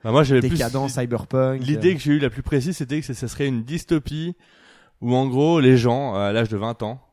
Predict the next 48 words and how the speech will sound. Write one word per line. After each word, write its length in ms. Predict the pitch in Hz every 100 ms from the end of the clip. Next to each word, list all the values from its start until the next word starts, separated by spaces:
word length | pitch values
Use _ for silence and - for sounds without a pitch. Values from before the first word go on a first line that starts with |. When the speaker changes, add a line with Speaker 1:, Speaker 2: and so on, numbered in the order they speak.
| -
Speaker 2:
Ouais. 180 | 127 - - _
Speaker 1:
ils 80 | 120
sont 120 | 127
sélectionnés 560 | - 151 143 139 117 107 -
au, 60 | 104
par 260 | - 107
Cross 160 | 101 120
Smasher. 340 | 110 101 95 117 -
On 80 |
vient 100 | 104
les 60 | 104
chercher 300 | - 127 127
de 80 | -
force 260 | 131 113
chez 280 | - 117 98
eux. 120 | 107 135 _
J'ai 120 | -
même 160 | 110 117
imaginé 280 | 110 107 117
une 60 |
petite 160 | 110 -
introduction, 600 | 107 113 104 - 117 120
le 160 | 98 87
type, 180 | 120 107
il 40 |
est 40 |
sur 120 | 98 104
son 100 | 107
P 160 | 104
C, 220 | - 104
on, 80 | 110
ça 160 | 101 104
frappe 200 | 107 -
à 60 |
la 120 | 95 87
porte. 380 | 104 90 117 135
Speaker 2:
Ok. 200 | 135 123
Speaker 1:
Alors 280 | 135 117 107
qu'il 160 | 123
ouvre 120 | 117 113
le 80 | 117
mail 240 | 123 127
qui 120 | -
lui 120 | 110
dit 100 | 113
qu'il 160 | 120 110
est 40 |
sélectionné. 580 | - 107 101 - 95 95